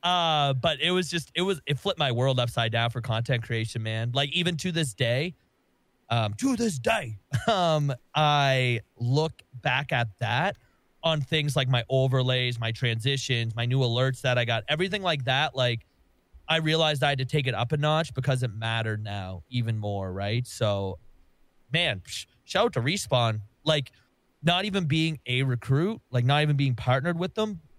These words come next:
just the level they put my content on is just, I can't imagine being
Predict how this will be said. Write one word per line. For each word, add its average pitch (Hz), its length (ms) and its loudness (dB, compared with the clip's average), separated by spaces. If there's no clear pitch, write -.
just 131 560 -2
the 156 120 0
level 151 340 2
they 139 160 2
put 135 300 0
my 117 180 -2
content 107 540 -2
on 87 280 -10
is 117 200 -4
just, 107 360 -4
I 175 80 -2
can't 175 240 0
imagine 143 360 2
being 123 220 2